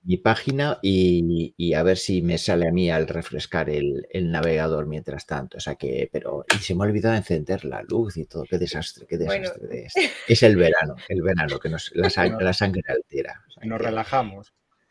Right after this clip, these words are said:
Speaker 1: Exacto. Pero bueno, hoy estamos los cuatro, estamos probando nuevos, eh, cambios de cámara. Aquí vamos a ver cómo nos ponemos todos. Ya veis aquí qué, qué, qué, qué despliegue tenemos de,
Speaker 3: De
Speaker 1: de
Speaker 3: medio.
Speaker 1: cámaras dando vueltas.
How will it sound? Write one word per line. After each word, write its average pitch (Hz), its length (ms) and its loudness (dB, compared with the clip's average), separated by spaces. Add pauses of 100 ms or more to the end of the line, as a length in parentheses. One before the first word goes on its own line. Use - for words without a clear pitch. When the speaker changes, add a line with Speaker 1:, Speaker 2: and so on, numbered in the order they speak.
(220)
Speaker 1:
Exacto. - 540 4 (420)
Pero 95 120 4
bueno, 95 280 8
hoy 156 200 6
estamos 120 400 4
los 98 160 2
cuatro, 143 320 4
estamos 110 380 0
probando 98 380 0
nuevos, 95 640 2 (300)
eh, 78 260 -4 (360)
cambios 104 420 4
de 82 180 2
cámara. 104 440 4
Aquí 98 180 -2
vamos 87 320 0
a 85 60 2
ver 85 140 -2
cómo 90 220 0
nos 82 200 -4
ponemos 80 640 -2
todos. 101 360 2
Ya 87 140 2
veis 82 220 2
aquí 76 280 -6
qué, 78 200 -2
qué, 76 140 -4
qué, 78 220 -6
qué 85 200 0
despliegue 85 760 -2
tenemos 82 580 -4 (340)
de, 87 240 0
Speaker 3:
De 104 60 -14
Speaker 1:
de 101 100 -6
Speaker 3:
medio. 98 200 4
Speaker 1:
cámaras 98 500 4
dando 80 340 0
vueltas. 127 600 4